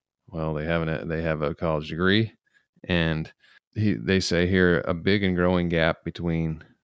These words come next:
there's a, there is a big and growing gap between those with college degrees and those without them." Again, we talked about this in length with Murray.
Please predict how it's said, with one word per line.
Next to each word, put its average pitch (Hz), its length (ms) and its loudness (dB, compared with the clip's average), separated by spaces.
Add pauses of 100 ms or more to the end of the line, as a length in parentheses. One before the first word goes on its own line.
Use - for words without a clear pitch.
there's 92 180 0
a, - 60 -4 (100)
there 90 220 4
is 95 180 2
a 90 80 2
big 82 240 -2
and 82 120 -4
growing 78 300 -2
gap 78 300 -4
between 78 320 -6
those 80 260 -2
with 85 120 -8
college 80 360 -4
degrees 80 480 -4
and 78 100 -6
those 78 220 -4
without 78 360 -4
them." 76 300 -8 (200)
Again, 76 140 -6
we 73 80 -8
talked 76 220 -6
about 76 220 -6
this - 180 -12
in - 180 -12
length 82 280 -10
with 85 140 -16
Murray. 80 420 -6